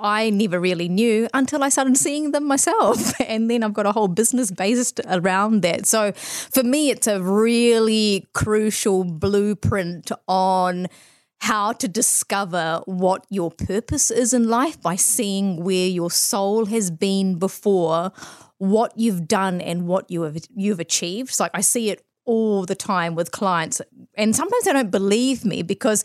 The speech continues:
they don't see themselves as such a powerful, big entity. They just see themselves as Gaia on earth, as a marketing con-, well, was a marketing consultant, and, you know, now I, I do the Soul thirty-three healing work.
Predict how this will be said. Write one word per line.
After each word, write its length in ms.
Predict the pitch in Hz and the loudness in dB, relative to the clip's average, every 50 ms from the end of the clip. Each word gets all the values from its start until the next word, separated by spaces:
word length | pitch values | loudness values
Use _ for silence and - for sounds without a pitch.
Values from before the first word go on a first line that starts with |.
| - - - - - - | -4 -10 -18 -8 -4 -2
they 100 | 233 226 | 0 2
don't 220 | 247 269 285 - | 2 2 2 0
see 400 | - - - - 240 240 254 269 | 0 0 0 0 0 0 0 0
themselves 640 | 233 262 226 214 196 - 233 202 190 190 175 - | 0 0 0 0 0 0 0 0 0 0 0 -2
as 120 | 180 170 175 | -2 0 0
such 320 | - - - - - - | 0 0 -2 -4 -6 -6
a 200 | 214 190 185 - - _ | -4 -4 -4 -6 -8 _
powerful, 680 | - - 190 175 180 190 190 190 - - 185 175 175 175 | -4 -2 0 0 2 2 0 0 -2 -4 -4 -2 -2 -4
big 580 | 165 156 156 - 208 202 180 170 156 - - - - - - _ _ _ _ _ _ _ _ | -6 -6 -2 0 0 0 0 -4 -8 -10 -12 -12 -14 -20 -20 _ _ _ _ _ _ _ _
entity. 520 | - 254 240 254 - 269 - - 233 175 175 | 0 2 2 4 2 0 -2 -2 -2 -2 -2
They 100 | 175 180 | -2 0
just 160 | 185 202 - | 0 0 0
see 220 | - 254 220 220 | 2 0 0 0
themselves 540 | 185 190 185 185 - 190 175 170 175 170 - | -2 -2 -2 -2 0 0 0 -2 -2 -4 -4
as 380 | - - 175 175 175 170 - - _ _ _ _ _ _ 233 | -4 -2 -2 -2 -2 -2 -4 -8 _ _ _ _ _ _ -10
Gaia 540 | 190 - 180 175 170 170 170 165 165 165 - - | -4 -2 -2 0 0 0 -2 -2 -4 -4 -6 -8
on 200 | - 151 151 - | -10 -12 -12 -12
earth, 400 | - 170 170 160 160 156 156 - - | -10 -8 -6 -6 -6 -8 -10 -14 -14
as 160 | 160 165 160 | -12 -10 -10
a 60 | 165 | -10
marketing 460 | 170 165 160 156 156 - 175 165 165 | -8 -8 -8 -10 -10 -12 -12 -14 -14
con-, 160 | - - 165 - | -14 -16 -16 -12
well, 180 | 185 170 151 160 | -10 -10 -8 -6
was 240 | 160 170 170 170 | -4 -2 -2 -2
a 40 | 175 | -4
marketing 440 | 160 156 160 165 - - 170 160 165 | -4 -6 -6 -6 -6 -8 -8 -8 -8
consultant, 800 | - - 156 160 - - 156 156 160 - - 160 156 156 160 - | -10 -8 -6 -6 -4 -4 -4 -6 -6 -8 -8 -8 -8 -8 -8 -8
and, 220 | 160 151 156 156 | -10 -10 -10 -10
you 80 | 156 160 | -10 -10
know, 120 | 151 151 | -8 -8
now 220 | 160 165 160 156 156 | -6 -6 -6 -4 -4
I, 200 | 151 151 151 139 120 | -6 -6 -8 -8 -10
I 80 | 151 165 | -10 -10
do 180 | 156 160 156 151 | -8 -8 -8 -6
the 140 | 160 170 | -6 -4
Soul 260 | 160 - - 175 170 175 | -2 -2 -2 -2 -4 -6
thirty-three 440 | - 180 165 165 160 - - 165 | -6 -6 -6 -8 -8 -10 -10 -6
healing 340 | 165 214 214 220 214 208 185 | -2 -2 0 0 0 0 0
work. 300 | 160 165 165 180 - - | 0 0 0 -2 -4 -8